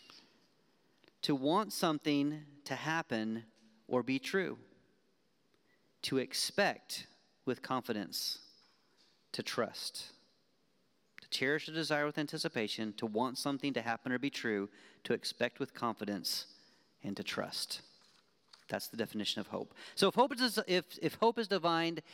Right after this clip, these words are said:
as all those things, okay, um, to rejoice in hope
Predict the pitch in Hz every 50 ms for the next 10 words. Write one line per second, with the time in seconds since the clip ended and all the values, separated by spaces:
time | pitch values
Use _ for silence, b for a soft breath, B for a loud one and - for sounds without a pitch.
0 | B B - 143 143 139 135 120 - - 147 147 131 135 139 135 - - - 131
1 | 107 92 - - - - - - - 143 139 147 147 B B B B B B B
2 | - 156 139 135 123 120 - - - - - 165 147 131 139 139 131 117 - -
3 | 220 269 294 240 160 131 - - - - - - - 143 131 127 113 139 131 127
4 | 127 123 - -